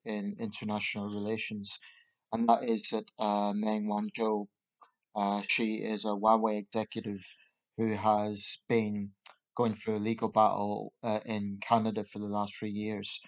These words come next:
Um, Huawei, the big mobile phone company, um, it looks like her legal team has struck a deal with the United States. Um, bit of backdrop, she's been in sort of house arrest in Vancouver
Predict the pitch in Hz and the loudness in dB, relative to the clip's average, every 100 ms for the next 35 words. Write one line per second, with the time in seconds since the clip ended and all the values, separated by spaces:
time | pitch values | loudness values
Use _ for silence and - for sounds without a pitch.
0 | - _ _ _ _ - 110 107 104 104 | -20 _ _ _ _ 0 4 6 4 2
1 | 101 101 - 110 113 107 110 104 101 107 | -2 -4 0 8 8 8 2 -2 -4 -4
2 | 101 - 101 104 101 101 95 - - 107 | -6 -6 -6 0 0 0 -2 -10 -10 -6
3 | 101 101 107 101 98 98 98 - _ _ | -6 -4 -4 -4 -4 -8 -8 -12 _ _
4 | _ _ _ 117 107 107 104 101 101 98 | _ _ _ 4 6 8 6 2 0 -4
5 | 98 - _ _ _ - 117 107 120 117 | -8 -14 _ _ _ -2 0 0 -2 -4
6 | - 117 107 - - _ _ _ - 120 | 0 0 0 -6 -20 _ _ _ 2 4
7 | 110 110 117 117 - 113 101 104 - 107 | 4 0 0 0 2 -2 -2 -4 -2 -4
8 | 104 104 110 104 104 110 107 104 101 - | -4 -4 -2 -2 -4 -6 -2 -2 -4 -8
9 | - 110 - - - - _ _ _ _ | -4 -4 -4 -10 -10 -14 _ _ _ _
10 | - 117 110 107 104 104 101 104 _ _ | 4 8 8 8 4 2 -2 -6 _ _
11 | _ _ _ _ 147 127 120 117 - 120 | _ _ _ _ 0 4 6 6 6 2
12 | 113 - 120 107 123 113 110 107 101 - | 2 0 -6 -4 -2 0 0 -2 -4 -4
13 | 104 - 113 104 110 107 110 117 113 113 | -4 0 0 2 0 0 0 -2 -2 -2
14 | 107 - 110 107 107 | -4 -6 -4 -4 -4